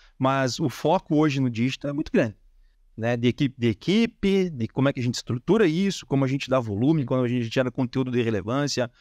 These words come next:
como a gente engaja, et cetera, et cetera. Por quê? Tem umas gerações aí que vem pela frente que a gente não sabe se o cara vai botar o pé na, na loja. Acho que a loja física não morre, mas a gente, existe um, uma, uma adequação dessas coisas e a gente precisa entender até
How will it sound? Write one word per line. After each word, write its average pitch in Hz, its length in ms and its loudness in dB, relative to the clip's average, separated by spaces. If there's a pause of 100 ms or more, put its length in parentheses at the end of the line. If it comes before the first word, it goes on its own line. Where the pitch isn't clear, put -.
(120)
como 131 160 -2
a 127 60 0
gente 120 200 -4
engaja, 120 600 2
et 113 140 -8
cetera, 139 160 2
et - 40 -16
cetera. 98 280 -4
Por 143 100 -8
quê? 120 180 0 (400)
Tem 185 120 4
umas 311 160 2
gerações 165 420 0
aí 151 80 2
que - 80 -8
vem 147 140 0
pela 127 180 0
frente 147 260 -2
que 220 60 0
a - 20 2
gente 214 120 0
não 370 120 -2
sabe 247 300 -2
se - 60 -6
o - 20 -4
cara 127 140 0
vai 123 80 0
botar 123 220 0
o 120 40 0
pé 117 160 -2
na, 98 260 0
na 110 120 -4
loja. 101 260 -6 (480)
Acho 131 160 -2
que - 60 0
a - 20 4
loja 156 160 2
física 175 220 -4
não 233 120 -4
morre, 208 280 2
mas 117 120 -2
a 113 40 -6
gente, 127 180 -10
existe 135 320 -4
um, 180 100 -2 (400)
uma, 151 300 0
uma 143 200 0
adequação 180 540 2
dessas 214 240 -2
coisas 113 400 2
e 117 220 0
a 117 40 0
gente 135 180 -4
precisa 147 180 0
entender 156 300 0
até 185 320 0